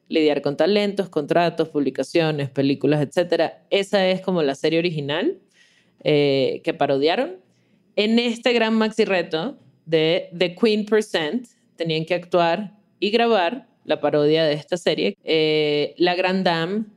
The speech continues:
como la ganadora del mini challenge, del, del mini reto, fue quien asignó los roles. Eh, ¿qué te pareció esa asignación de roles? Porque casi todas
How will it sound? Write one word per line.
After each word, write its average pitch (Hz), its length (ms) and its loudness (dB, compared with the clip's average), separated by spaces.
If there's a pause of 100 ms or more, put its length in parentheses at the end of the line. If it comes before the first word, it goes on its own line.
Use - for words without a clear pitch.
(100)
como 165 260 0
la 151 300 2
ganadora 160 840 0 (140)
del 156 220 -2
mini 180 260 -2
challenge, 180 680 -2
del, 151 440 -4
del 151 200 -2
mini 156 200 0
reto, 180 640 -2
fue 180 220 0
quien 180 160 -2
asignó 151 400 -2
los 156 160 0
roles. 170 560 0 (480)
Eh, 143 1080 2 (1040)
¿qué 233 120 2
te 262 140 -2
pareció 180 800 2
esa 185 220 0
asignación 165 520 0
de 160 80 2
roles? 143 320 0
Porque 185 420 -2
casi 262 300 0
todas 311 260 2